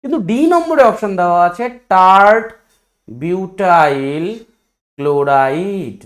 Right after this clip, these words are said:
দেখো এ যদি খুব সহজে সিএল কে ছেড়ে দেয়, মানে ছাড়বে কেন সেটাও তোমরা বুঝতে পারছো।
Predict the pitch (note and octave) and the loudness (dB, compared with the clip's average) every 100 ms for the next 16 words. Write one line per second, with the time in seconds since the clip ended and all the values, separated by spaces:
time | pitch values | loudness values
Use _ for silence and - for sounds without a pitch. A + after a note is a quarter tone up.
0 | - F#3+ A#3+ A#3 G#3+ C4+ B3 C4+ G3+ F3 | -10 -4 -4 -2 -4 -4 -4 -4 -4 -4
1 | E3+ G#3+ G#3 - F3+ G#3 G3+ A#3+ A#3+ A#3 | -4 -6 -6 -4 0 0 2 2 2 -4
2 | - F3 F3+ F3+ F#3+ G3 _ _ _ _ | -6 -4 -4 -4 -6 -6 _ _ _ _
3 | _ - A3 F#3+ C3 F#2 - - B2 - | _ -6 -2 0 -2 -4 -14 -16 -14 -4
4 | D#3 F3 G3+ G3 G3+ F#3+ F3 F3+ F3 E3 | -4 -2 -4 -4 -6 -6 -6 -6 -6 -6
5 | E3 D#3 C#3+ - | -6 -6 -6 -10